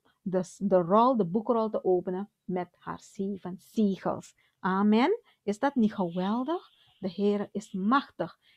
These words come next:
En waarom is hij waardig bevonden? Omdat hij heilig is. En er, er huist geen enkel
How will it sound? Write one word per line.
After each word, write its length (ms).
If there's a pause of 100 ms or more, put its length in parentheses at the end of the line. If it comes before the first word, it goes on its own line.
En 160
waarom 360
is 140
hij 140
waardig 460
bevonden? 560 (300)
Omdat 360
hij 480 (280)
heilig 720
is. 320 (320)
En 340 (260)
er, 280 (260)
er 220
huist 420 (240)
geen 560 (200)
enkel 600